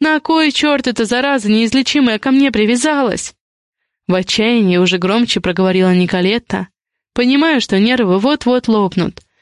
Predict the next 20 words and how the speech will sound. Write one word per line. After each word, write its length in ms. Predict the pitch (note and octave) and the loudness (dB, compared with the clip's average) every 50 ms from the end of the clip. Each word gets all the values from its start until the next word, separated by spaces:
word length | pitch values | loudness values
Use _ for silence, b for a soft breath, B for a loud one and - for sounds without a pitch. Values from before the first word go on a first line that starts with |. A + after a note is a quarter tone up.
| _ _ | _ _
точно 380 | _ - G3+ G#3 G3+ - A3 F#3+ | _ -2 -2 0 0 0 0 0
мыльный 300 | F#3 F#3 F3+ F#3 F#3 F3 | 0 2 2 2 0 0
пузырь. 500 | F3 - F#3+ E3+ F3 F#3+ F3+ F3 F3 - _ _ _ _ _ _ _ _ _ _ _ | 0 -2 -2 0 0 0 0 0 -2 -6 _ _ _ _ _ _ _ _ _ _ _
Николетта 500 | - G3+ G#3 - A3 G3+ G3+ G3 F#3+ G3 | -2 -2 -2 0 -2 -2 -2 -2 -2 0
не 140 | G3 F#3+ F#3+ | 0 0 0
заметила, 680 | F#3 G3+ F#3+ G3 G#3+ A#3+ A#3 - - G3+ F#3+ G3+ G3 - _ _ _ _ _ _ _ _ | 0 0 0 0 -2 -2 -4 -2 -2 -2 -2 -4 -8 -12 _ _ _ _ _ _ _ _
как 180 | - - B3 A#3+ | -6 -4 -4 -4
в 60 | - | -4
кабинете 560 | - - A3 F#3+ G#3+ G#3 A3 A#3+ B3+ - A#3+ | -4 -4 -2 0 0 0 0 0 0 -2 -4
повисла 420 | - - F#3+ F#3+ F#3+ F#3+ - - F#3+ | -4 -2 -2 -2 -2 -2 -2 -2 0
гнетущая 560 | F#3 G3 G3 F#3+ F#3+ C#4+ C#4+ - - - B3+ | 0 0 0 0 0 -2 -2 0 0 -2 -2
тишина, 640 | B3 - A#3 - - A#3 G#3+ G3 F#3 F3 E3 - - _ _ _ _ _ _ _ _ _ _ _ | -2 -2 -2 -2 0 0 0 0 0 -2 -4 -6 -10 _ _ _ _ _ _ _ _ _ _ _
и 80 | - A#3+ | -4 -2
вопросы 540 | G#3 B3 A#3 - A#3 A#3+ B3 A#3+ - - G3+ | -2 -2 -2 0 -2 -2 -2 -2 -2 0 0
её 160 | F#3+ F3+ F#3 | 2 2 0
так 220 | F#3 - G3+ - | 0 -2 -2 -2
и 40 | - | -2
застыли 420 | F#3+ G#3 G3 G3 - A#3 A3 G#3 G3 | -2 -2 -2 -2 0 0 0 0 0
в 80 | F3 | 0
воздухе. 560 | F#3 F#3+ F#3+ F#3 - F#3 - - G3+ - F3 | 0 0 0 0 -2 -4 -4 -4 -6 -6 -6